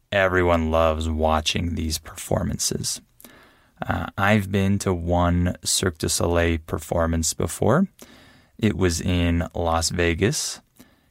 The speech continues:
and it was extremely impressive. I had never seen anything like this before. Uh, the level of skill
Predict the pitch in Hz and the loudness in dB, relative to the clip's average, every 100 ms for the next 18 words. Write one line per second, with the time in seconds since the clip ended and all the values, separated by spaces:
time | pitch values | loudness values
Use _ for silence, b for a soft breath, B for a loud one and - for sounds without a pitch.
0 | b - 92 87 92 92 87 87 85 - | b 0 2 2 2 2 2 2 -2 -8
1 | _ 92 - - - - 104 107 110 98 | _ -2 0 -2 -2 -4 0 2 4 2
2 | 90 87 87 80 - 87 - - - - | 2 0 -2 -4 -4 -6 -4 -6 -8 -16
3 | - - _ b b b b - 92 87 | -18 -20 _ b b b b -6 0 2
4 | 87 87 85 90 85 87 90 92 87 - | 4 2 2 2 4 4 4 2 2 2
5 | 95 90 - - 101 101 98 98 90 82 | 2 0 -2 0 2 2 2 2 2 2
6 | 82 78 85 85 - - - - - - | 0 -2 -6 -4 -4 -8 -8 -8 -8 -10
7 | _ B B B B B - 90 82 80 | _ B B B B B -4 2 4 4
8 | 80 80 - - 87 87 85 90 90 98 | 2 0 -4 -6 0 2 4 2 4 2
9 | 95 - 92 87 80 - - - - 101 | 0 0 -2 -2 -2 0 0 0 0 0
10 | 98 95 92 95 92 | 4 4 4 4 2